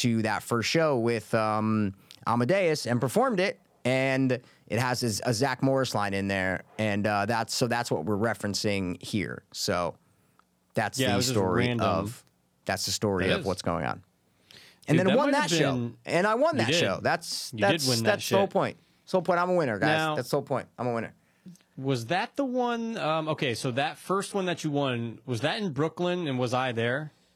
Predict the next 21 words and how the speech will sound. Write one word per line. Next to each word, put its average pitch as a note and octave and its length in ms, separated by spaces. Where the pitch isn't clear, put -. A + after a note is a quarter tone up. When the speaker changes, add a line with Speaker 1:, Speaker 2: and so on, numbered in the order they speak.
Speaker 2:
Yes, C3+ 340
Speaker 1:
No, G3 160
the A#2+ 40
Speaker 2:
I - 20
Speaker 1:
first - 320
Speaker 2:
was, G3 40
Speaker 1:
one F#3+ 100
that F3 80
Speaker 2:
'cause D#3+ 80
Speaker 1:
I C#3 80
won D3 460
was B2 200
at, C3 240
was A#2+ 120
the C3+ 80
first D#3 280
one D#3 100
that C#3+ 100
you D3+ 100
came G3 240
to. D2 240